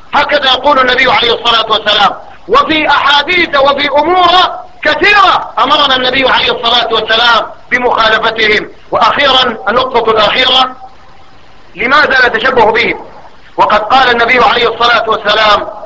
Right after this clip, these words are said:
"المرء يحشر مع من أحب". وقد قال عمر بن الخطاب رضي الله تعالى عنهما، قال، قال: "بلغني"، أو كما قال، "أن المرء إذا تشبه بقوم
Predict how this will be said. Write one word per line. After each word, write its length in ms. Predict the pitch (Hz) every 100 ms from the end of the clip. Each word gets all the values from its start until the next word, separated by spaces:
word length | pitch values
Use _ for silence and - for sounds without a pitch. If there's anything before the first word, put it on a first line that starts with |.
| - -
"المرء 600 | 208 220 269 285 262 247
يحشر 680 | 269 - - 254 254 247 226
مع 260 | 247 220
من 160 | 220 196
أحب". 300 | 190 196 214 - - - - -
وقد 240 | 226 247
قال 500 | - 269 277 254 240
عمر 240 | 294 277
بن 120 | 233 233
الخطاب 640 | - 220 240 285 269 - - -
رضي 220 | 196 233 254
الله 340 | 294 269 254
تعالى 480 | 247 240 277 294 269 233
عنهما، 560 | 233 220 302 302 247 - - - -
قال، 340 | 269 302 294 277 - -
قال: 400 | 269 294 294 269
"بلغني"، 760 | 277 269 285 269 262 277 240 - - -
أو 120 | 277
كما 340 | 262 269 254 247
قال، 380 | - 226 - - - - - -
"أن 280 | 262 269 277
المرء 560 | 285 277 349 330 285 - - -
إذا 300 | 285 269 285
تشبه 720 | 269 285 330 349 - 311 285
بقوم 800 | 277 269 330 320 302 339 262 -